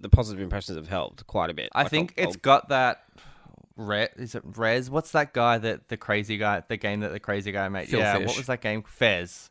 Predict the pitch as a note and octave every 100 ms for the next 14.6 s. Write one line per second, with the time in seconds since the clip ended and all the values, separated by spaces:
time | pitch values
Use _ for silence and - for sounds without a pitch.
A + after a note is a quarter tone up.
0 | _ - B2 F#2+ F2+ - - - F2+ F2
1 | - A#2 D#3+ D#3 E2+ B2 B2 - A2 A2
2 | G2+ G#2 G2 E2 G2 - _ _ _ _
3 | _ _ F#2+ G2 A#2 A#2 A2+ A2 A2 A2
4 | A2 A2 - _ _ _ _ _ _ -
5 | A2 B2 - - A2+ A2 G#2+ G#2+ - C3
6 | C3 F2+ A2 A2 B2+ C3 G#2+ G#2+ G#2 G#2
7 | G#2 G2+ F#2+ G2 - G#2+ G2+ F#2+ F#2+ F#2+
8 | G2+ D3 F#3+ G3 - D3 G3 G3+ G#3 G#3
9 | F3 D3 G#2+ A2+ A2 _ _ _ - B2
10 | A#2 A2 G2 F#2 F#2 G2 F2+ G2+ - G#2+
11 | - G2+ F2 - _ - _ - - -
12 | G2 G2 A2 G#2 - A2 G#2 E2 D#2+ F#2
13 | E2+ E2+ F2+ G2+ F#2+ F#2 - - E2 -
14 | E2 C2+ D#2+ B1+ B1